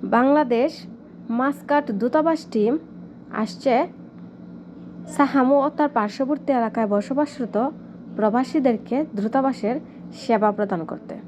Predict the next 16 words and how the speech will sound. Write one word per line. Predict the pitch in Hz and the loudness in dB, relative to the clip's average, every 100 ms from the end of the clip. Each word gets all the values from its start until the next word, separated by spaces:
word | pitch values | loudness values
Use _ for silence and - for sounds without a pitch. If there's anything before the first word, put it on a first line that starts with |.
| - - - - - | -16 -14 -12 -14 -2
বিস্তারিত | 202 262 294 294 294 | 0 2 6 6 6
আলোচনা | 240 220 226 233 | 2 2 0 -2
করব | 233 285 262 | 0 0 2
আজকে | 240 233 - 240 294 - - - | 0 -2 -2 -2 -2 -6 -16 -6
এই | - 214 | 2 4
বিষয়েই। | 196 196 - 175 - - - - - - - - - | 4 0 0 -2 -2 -6 -10 -14 -14 -16 -16 -16 4
কনসুলার | 277 285 349 370 359 | 6 6 4 4 4
সেবাসমূহের | 349 330 349 320 262 294 320 | 2 2 2 2 4 4 4
মধ্যে | 320 285 | 4 4
রয়েছে | 240 220 220 220 226 - - - - - | 4 4 0 -2 -2 -4 -16 -20 -18 -6
ই-পাসপোর্টের | 254 - 330 330 - 330 226 240 330 - - - | -6 -2 -2 -2 0 4 4 4 2 -8 -18 -6
আবেদন | 208 190 185 180 170 | -2 2 2 2 0
গ্রহণ, | 170 170 156 - - - - - - - - | -2 -4 -6 -8 -14 -16 -16 -18 -18 -18 -4
অন্যান্য | - 247 269 320 349 | 4 6 6 4 6
কনসুলার | 320 294 294 302 | 6 4 2 2
সেবা | 277 - 247 214 214 | 2 0 2 2 0